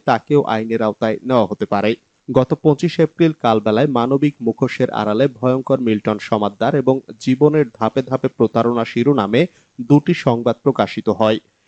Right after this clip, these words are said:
এরপরেই মানবিকতার আড়ালে ভয়ঙ্কর মুখোশ পরা মিল্টন সমাদ্দারের আসল চেহারা বেরিয়ে আসে। একের পর এক ভয়ঙ্কর প্রতারণা আর অপকর্মের তথ্য পাওয়ার পর গত বুধবার রাতে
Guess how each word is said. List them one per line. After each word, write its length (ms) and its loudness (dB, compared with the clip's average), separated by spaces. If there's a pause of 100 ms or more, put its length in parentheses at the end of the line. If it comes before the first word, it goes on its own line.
(160)
এরপরেই 500 2
মানবিকতার 720 0
আড়ালে 380 0
ভয়ঙ্কর 500 0
মুখোশ 380 0
পরা 240 0
মিল্টন 480 0
সমাদ্দারের 600 -2
আসল 320 -2
চেহারা 360 -2
বেরিয়ে 360 -2
আসে। 280 0 (460)
একের 320 0
পর 180 0
এক 160 2
ভয়ঙ্কর 440 0
প্রতারণা 580 0
আর 160 0
অপকর্মের 680 0
তথ্য 300 0 (100)
পাওয়ার 340 0
পর 260 2
গত 240 0
বুধবার 460 -2
রাতে 320 -2